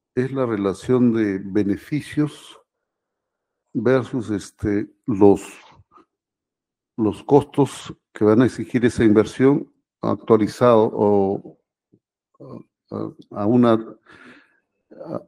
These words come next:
a una fecha de-, definida, ¿no? Que se, en este caso se, se establece, ¿no? Esa diferencia, eh, de hecho, para que podamos nosotros obtener una tasa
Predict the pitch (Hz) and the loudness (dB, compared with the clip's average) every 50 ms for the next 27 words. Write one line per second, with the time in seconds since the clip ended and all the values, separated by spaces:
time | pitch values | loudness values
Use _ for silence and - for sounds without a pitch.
0 | _ - 110 107 117 127 131 123 110 - - 135 127 - - - 113 110 110 107 | _ -6 0 2 4 4 4 4 2 2 2 2 0 0 -2 -2 0 0 0 -2
1 | 95 107 - - 104 101 - - 107 104 113 107 101 98 92 92 98 107 101 - | -4 -6 -8 -6 -6 -6 -6 -6 -4 -2 0 0 0 0 0 -2 -2 -4 -6 -8
2 | _ - 95 92 - - 95 92 92 92 - - - 92 90 104 95 - 110 92 | _ -12 -12 -10 -8 -6 -4 -4 -4 -4 -6 -8 -10 -8 -8 -8 -8 -8 -6 -4
3 | 110 107 104 110 95 - - 113 107 98 98 92 - - - - - 101 - - | -4 -4 -4 -4 -8 -6 -2 0 0 0 0 -2 -6 -14 -12 -10 -10 -8 -4 -2
4 | 104 95 95 95 90 - - 95 87 - - - _ _ _ _ _ _ _ _ | -2 0 0 -2 -2 -4 -6 -8 -8 -8 -10 -12 _ _ _ _ _ _ _ _
5 | _ _ _ _ - 123 - - 139 131 123 - 123 117 131 135 135 127 117 98 | _ _ _ _ -2 0 2 2 2 2 2 4 4 6 8 10 8 8 8 4
6 | - 127 131 139 - - _ _ _ _ _ _ _ - 104 101 101 98 98 98 | 2 2 0 0 -2 -8 _ _ _ _ _ _ _ -8 -6 -6 -6 -6 -6 -8
7 | 104 - _ _ _ _ _ _ _ _ _ _ _ _ _ _ _ _ _ _ | -10 -12 _ _ _ _ _ _ _ _ _ _ _ _ _ _ _ _ _ _
8 | _ _ - 95 104 123 113 - - 131 131 131 131 - - 107 101 98 - 107 | _ _ -4 0 0 0 0 0 0 0 0 0 0 -2 -2 0 0 -2 -4 -6
9 | 90 - 104 104 113 120 123 117 110 110 113 113 123 107 113 107 - - 104 104 | -4 0 2 2 4 4 4 4 4 2 2 0 -2 -4 -4 -6 -6 -6 -2 0
10 | 120 120 113 110 104 - - 117 110 - - 117 110 107 107 | 0 2 2 0 0 -2 -4 -6 -6 -6 -8 -10 -10 -10 -12